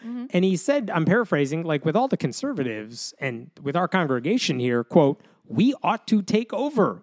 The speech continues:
Speaker 2: Woodland Park." Like, we have, basically saying, "We have enough people here that we could
Speaker 1: Oh, they're
Speaker 2: take
Speaker 1: doing the
Speaker 2: this
Speaker 1: thing that
Speaker 2: community."
Speaker 1: they're afraid Muslims are doing?
Speaker 2: Uh-huh. He said, "We have enough people here in this school," at his Bible school,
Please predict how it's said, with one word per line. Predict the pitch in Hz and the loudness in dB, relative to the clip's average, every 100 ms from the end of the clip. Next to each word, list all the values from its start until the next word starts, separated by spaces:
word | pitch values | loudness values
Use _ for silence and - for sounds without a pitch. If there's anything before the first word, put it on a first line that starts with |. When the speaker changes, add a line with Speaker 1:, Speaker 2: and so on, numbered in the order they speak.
| - | -2
Speaker 2:
Woodland | 170 160 139 127 | -2 0 -4 -2
Park." | 143 110 101 | 0 0 -4
Like, | 139 123 | -8 0
we | 208 | 2
have, | 226 196 _ _ | 2 0 _ _
basically | 185 190 - | 0 0 0
saying, | 156 175 139 | 0 2 2
"We | 233 | 2
have | |
enough | 226 202 - | 2 0 0
people | 214 262 143 | -2 2 0
here | 127 135 | 2 0
that | 135 | 2
we | 170 | 0
could | 180 135 _ - | -2 -6 _ -12
Speaker 1:
Oh, | 254 | -6
they're | 240 | -2
Speaker 2:
take | 175 | -2
Speaker 1:
doing | 226 | 0
the | |
Speaker 2:
this | 170 | 0
Speaker 1:
thing | 226 | 0
that | 214 | -2
Speaker 2:
community." | 262 202 | -2 -4
Speaker 1:
they're | |
afraid | 190 214 190 | -4 -6 -8
Muslims | 190 262 269 | -8 -8 -8
are | 285 | -10
doing? | 302 311 - - | -12 -16 -16 -10
Speaker 2:
Uh-huh. | 156 135 139 - _ _ _ | -8 -6 -8 -12 _ _ _
He | - 180 | -2 2
said, | 214 175 | 4 4
"We | 156 233 | 4 4
have | 220 | 6
enough | 202 196 | 4 2
people | 208 202 202 | 2 2 4
here | 180 185 | 6 4
in | 175 143 | 4 2
this | 156 | 0
school," | - - 202 160 127 170 | -2 4 6 6 4 0
at | 131 117 | -4 -4
his | 127 - | -6 -8
Bible | - 127 117 | -6 -4 -4
school, | - 131 117 | -8 -12 -12